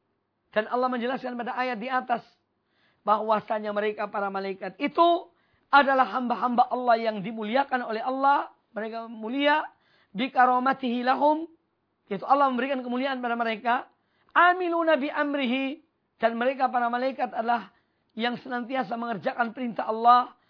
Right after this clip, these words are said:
Musyfiquna min khasyatihi, mereka selalu wa-, waspada, selalu ada rasa takut dalam diri mereka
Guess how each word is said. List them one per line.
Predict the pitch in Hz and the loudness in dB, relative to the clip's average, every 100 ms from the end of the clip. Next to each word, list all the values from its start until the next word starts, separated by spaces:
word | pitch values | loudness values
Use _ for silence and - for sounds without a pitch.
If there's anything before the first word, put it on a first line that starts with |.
| _ - | _ -2
Musyfiquna | 349 - - 294 - 294 269 | 0 0 -4 -8 -4 -2 0
min | 262 254 | -2 -4
khasyatihi, | 240 240 269 247 - 226 247 240 - _ _ - | -4 -6 -4 -6 -4 -4 -4 -6 -10 _ _ 0
mereka | 285 269 - | 0 0 -2
selalu | 262 269 262 | 2 2 2
wa-, | - 175 175 - 185 226 | -4 -6 -6 -6 -4 -2
waspada, | 233 - 240 220 240 233 - _ _ _ | -4 0 0 2 2 2 -2 _ _ _
selalu | 269 262 269 | 0 2 4
ada | 262 254 247 | 2 2 -2
rasa | 196 | -6
takut | 247 262 262 233 | -2 -2 -2 -4
dalam | 240 | -4
diri | 240 233 | -6 -4
mereka | 233 226 262 | -4 -4 -4